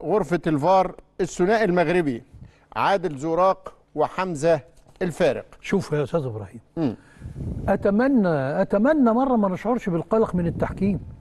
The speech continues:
Speaker 1: مهم.
Speaker 2: يعني، ما يكون لك ضربة جزاء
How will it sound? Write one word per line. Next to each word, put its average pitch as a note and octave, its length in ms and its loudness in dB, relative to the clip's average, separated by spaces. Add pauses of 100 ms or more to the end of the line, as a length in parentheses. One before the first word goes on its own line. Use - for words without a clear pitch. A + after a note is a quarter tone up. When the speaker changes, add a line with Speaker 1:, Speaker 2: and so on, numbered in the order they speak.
(140)
Speaker 1:
مهم. B2+ 300 0 (320)
Speaker 2:
يعني، G3 240 2
ما G#3 120 2
يكون D4+ 260 0
لك B3+ 100 2
ضربة A3+ 340 0
جزاء E3 500 2